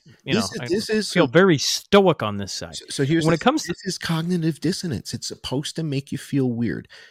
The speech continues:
Speaker 2: You're supposed to feel nauseous, dizzy. I, that's what this does, because what I'm sharing with you changes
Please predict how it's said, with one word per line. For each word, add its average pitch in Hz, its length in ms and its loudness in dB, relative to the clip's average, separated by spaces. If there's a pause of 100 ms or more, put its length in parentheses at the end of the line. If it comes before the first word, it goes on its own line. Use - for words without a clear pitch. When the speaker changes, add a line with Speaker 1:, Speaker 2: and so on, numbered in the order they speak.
(120)
Speaker 2:
You're 107 80 -6
supposed 143 360 -2
to 170 60 -2
feel 156 180 0
nauseous, 117 600 -2 (380)
dizzy. 123 600 -2 (1000)
I, - 140 -16 (100)
that's 131 480 -4
what 139 220 -2
this 123 240 -2
does, 143 440 -2
because 117 380 -4
what 120 140 -2
I'm 117 80 -4
sharing 180 420 -4
with 127 140 -4
you 127 100 -4
changes 151 760 -6